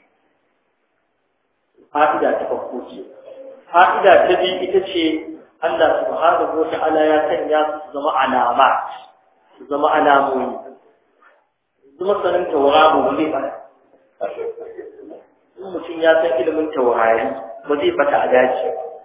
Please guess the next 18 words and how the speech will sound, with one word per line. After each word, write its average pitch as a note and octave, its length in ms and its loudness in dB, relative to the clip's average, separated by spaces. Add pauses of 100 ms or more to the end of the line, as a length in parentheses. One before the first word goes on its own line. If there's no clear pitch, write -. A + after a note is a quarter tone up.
(2500)
Sannan D3 180 -6 (380)
na D3+ 160 -4
uku, - 300 -4 (1040)
Allah D#3 240 -2
madaukakin - 420 -4
sarki D3 480 -2
ya D3 180 4
halicce D3 600 0
su C#3+ 140 -12
hujuman D3 580 -6
lishayatin. A#2+ 880 -10 (760)
Su B2+ 60 -20
zama D#3 260 -2
Allah E3 380 0
madaukakin D#3 500 -4
sarki D#3 380 -6
ya D3 120 0
rika, - 220 -6